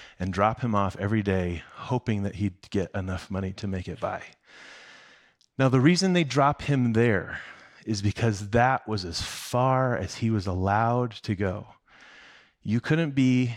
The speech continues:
cripple or lame and go further into the temple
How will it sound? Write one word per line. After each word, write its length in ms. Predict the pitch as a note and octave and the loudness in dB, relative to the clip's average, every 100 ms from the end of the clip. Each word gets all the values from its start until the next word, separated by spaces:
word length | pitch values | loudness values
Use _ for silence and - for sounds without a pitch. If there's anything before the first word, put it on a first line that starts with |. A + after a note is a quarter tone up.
| - | -8
cripple 560 | - B2+ - C#3+ D#3+ | -4 -4 0 0 0
or 160 | - A2 | -2 0
lame 640 | G#2 G#2+ F#2 F2+ G2+ A#2 - - _ _ - | 0 0 -2 -4 -8 -10 -14 -20 _ _ -4
and 140 | A2+ | -2
go 140 | G#2+ A2 | 2 0
further 600 | - - - C3+ C3+ C3+ | -2 -6 0 0 2 0
into 420 | - A#2 A2+ - | 0 0 -2 -2
the 120 | G#2 | -2
temple 560 | - E3 E3+ - C2 | -2 -2 -4 -6 -6